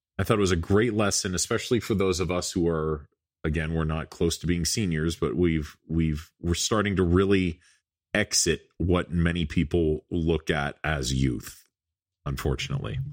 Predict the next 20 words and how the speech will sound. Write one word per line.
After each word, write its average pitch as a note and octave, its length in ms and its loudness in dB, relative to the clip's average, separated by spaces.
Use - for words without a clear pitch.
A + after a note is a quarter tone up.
I F#3+ 140 0
don't G#2+ 160 2
know D#2+ 100 2
if - 140 -4
you, C#2+ 240 2
you D2+ 160 2
need D2+ 260 0
to D#2+ 60 -4
say D2 200 -2
"unfortunately," C2+ 680 -2
because G2+ 340 -2
it's - 100 -4
just - 240 -2
a D#2+ 40 -2
new D2+ 320 -2
era A#1+ 300 -8
of A#1+ 280 -10
life. A#1 360 -10
But, F#2 200 6
um, D2+ 680 6